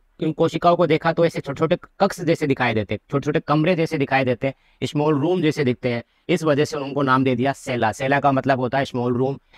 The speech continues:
स्मॉल चैम्बर्स। इस वजह से ये नाम किसने दिया था? रॉबर्ट हुक ने दिया था। और रॉबर्ट हुक की एक बुक है, ज़्यादा इंपॉर्टेंट तो नहीं है, आप याद रखना चाहो तो रख सकते हो, माइक्रोग्राफिया।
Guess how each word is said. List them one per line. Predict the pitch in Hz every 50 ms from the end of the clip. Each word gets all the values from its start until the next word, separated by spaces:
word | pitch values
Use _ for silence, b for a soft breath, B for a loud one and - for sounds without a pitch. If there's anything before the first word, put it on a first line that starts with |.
| b 127
स्मॉल | 120 - 127 127 131
चैम्बर्स। | 123 - 135 123 117 110 107 101 - _ _ _ _ _ -
इस | 156 156 -
वजह | 156 156 143 156
से | 151 - 160 165
ये | 156 156
नाम | 131 127 131 151
किसने | 139 139 156 160
दिया | 160 143 160 156
था? | 165 180 -
रॉबर्ट | - 127 131 127 135 143 135 -
हुक | 147 143 -
ने | 131 120 113
दिया | 101 104 101 95
था। | - 101 92 - _ _ b b b b
और | 127 135
रॉबर्ट | 147 151 147 175 170
हुक | 170 170 165
की | - 175
एक | 175
बुक | 147 139 175 160 -
है, | 165
ज़्यादा | 151 143 139 151
इंपॉर्टेंट | 147 135 135 139 131 156 170 170
तो | 160 160
नहीं | 139 135 135 127 151 156
है, | 135 135 - -
आप | - 120 120 -
याद | 127 131 127 131
रखना | 127 139 139 127
चाहो | 123 123 123
तो | 120 131
रख | 120 113
सकते | - - 110 - - 123
हो, | 117 123 139 - _ _ _ _ _ -
माइक्रोग्राफिया। | 127 139 143 147 - 165 165 160 143 135 120 113 107 - 117 104 95 85